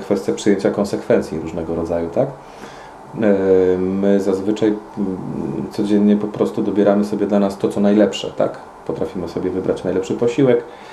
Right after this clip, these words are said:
zdjąć sobie groszek, którego nie lubimy, lub wydłubać marchewkę z surówki.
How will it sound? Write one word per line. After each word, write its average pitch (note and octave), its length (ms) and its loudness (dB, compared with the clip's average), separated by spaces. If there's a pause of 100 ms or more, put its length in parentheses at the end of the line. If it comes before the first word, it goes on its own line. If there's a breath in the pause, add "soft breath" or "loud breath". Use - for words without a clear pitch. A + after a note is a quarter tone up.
(360 loud breath)
zdjąć G#2 320 0
sobie G2 220 0
groszek, A2 420 2
którego G#2 340 2
nie G2 120 0
lubimy, G2 360 0
lub G2+ 140 2
wydłubać G2+ 560 0
marchewkę A2+ 460 0
z - 80 -8
surówki. F#2 520 -2